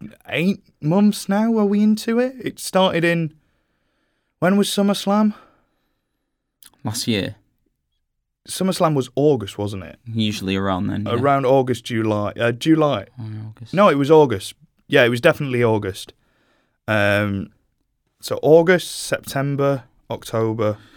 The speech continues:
Speaker 1: November, December.
Speaker 2: Whilst you're counting months.
Speaker 1: January.
Speaker 2: <laughs> Uh, some other people were saying about, he's still counting.
Speaker 1: Seven
Speaker 2: Daniel
Speaker 1: months,
Speaker 2: Bryan, se-,
Speaker 1: seven
Speaker 2: seven
Speaker 1: months
Speaker 2: months.
Speaker 1: into this feud. I don't think that's a good base for the feud. But
Speaker 2: Right,
Speaker 1: anyway,
Speaker 2: okay.
Speaker 1: I, I think we've said all we need to say on that.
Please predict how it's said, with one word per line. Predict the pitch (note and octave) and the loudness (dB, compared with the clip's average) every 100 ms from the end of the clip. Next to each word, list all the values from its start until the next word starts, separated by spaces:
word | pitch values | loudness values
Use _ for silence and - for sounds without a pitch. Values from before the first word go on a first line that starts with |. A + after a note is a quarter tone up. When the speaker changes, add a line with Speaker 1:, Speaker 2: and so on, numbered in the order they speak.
| - _ _ _ - | -20 _ _ _ -6
Speaker 1:
November, | A2 B2 C#3 C3+ | -2 0 0 -2
December. | B2+ - A2+ A2 | -4 -4 -2 2
Speaker 2:
Whilst | D3+ F#3+ | 2 2
you're | - | 4
counting | D#3+ D3+ E3 C#3+ | 2 4 2 2
months. | G#2+ G#2 - - _ _ _ _ _ | 0 0 -6 -12 _ _ _ _ _
Speaker 1:
January. | - G#2+ A2 G#2+ | -8 -6 -4 2
Speaker 2:
<laughs> | - C#4+ C4+ - - - - _ - | 4 4 0 -8 -18 -20 -20 _ 0
Uh, | A#2 A#2 - - _ - | 4 4 0 -18 _ -4
some | - C#3+ | 4 6
other | C3+ | 6
people | C#3+ C3+ C#3+ | 4 4 4
were | C#3 | 4
saying | - C3 C#3 | 4 6 8
about, | B2+ C3 C3 B2 - _ - | 8 6 4 4 0 _ -10
he's | - | -6
still | - C#3 | -2 0
counting. | B2+ G2+ G#2+ - _ | 2 2 0 -4 _
Speaker 1:
Seven | - G3 C3+ C#3 | 2 6 6 6
Speaker 2:
Daniel | D#3 | 6
Speaker 1:
months, | C3 - | 4 2
Speaker 2:
Bryan, | - | 0
se-, | - | 2
Speaker 1:
seven | F#3 F3 | 4 4
Speaker 2:
seven | C3+ C3+ | 6 6
Speaker 1:
months | C3 | 6
Speaker 2:
months. | A#2+ | 2
Speaker 1:
into | A2 | -4
this | G#2 | -2
feud. | C3+ G#2+ - | -2 -2 2
I | D#3 | 4
don't | F3+ D#3 | 4 2
think | E3 | -2
that's | D#3 C#3+ | -2 -4
a | |
good | C#3+ C3 B2 | -8 -8 -6
base | C#3 B2+ A#2+ | 0 0 -2
for | - | -8
the | G#2+ | -8
feud. | - G#2+ F#2+ - _ _ _ _ _ _ - | -4 -4 -4 -10 _ _ _ _ _ _ 2
But | D#3 | 4
Speaker 2:
Right, | E3 | 4
Speaker 1:
anyway, | D#3 A2 | 4 2
Speaker 2:
okay. | G#2 C#3+ C#3 | 4 2 4
Speaker 1:
I, | C#3+ | 0
I | |
think | C3 D3+ A#2+ - | 0 -4 -6 -6
we've | B2+ A2+ | -6 -2
said | B2 A#2 | 0 2
all | |
we | G#2+ | 2
need | G#2 G2+ | 0 -2
to | |
say | - G#2 | -2 -2
on | |
that. | G2 | -2